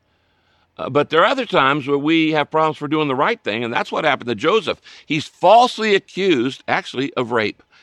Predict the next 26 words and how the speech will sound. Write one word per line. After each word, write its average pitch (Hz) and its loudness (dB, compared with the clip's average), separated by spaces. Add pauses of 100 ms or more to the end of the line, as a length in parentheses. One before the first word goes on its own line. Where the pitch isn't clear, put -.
(680)
You 147 -2
know, 151 4
these 170 -2
days 131 2
I'm, 135 0
I'm 139 0
grateful 131 -4
for 110 -4
the 101 -4
Me 131 -2
Too 139 -4
movement 110 -4
that's - -10 (140)
shining 147 -2
a 107 -2
light 120 0
on 101 -8
sexual 120 -6
assault 117 -4
and - -18 (240)
sexual 123 -6
abuse 117 -6
and 85 -12 (240)
sexual 110 -4
harassment, 98 -6
because 92 -12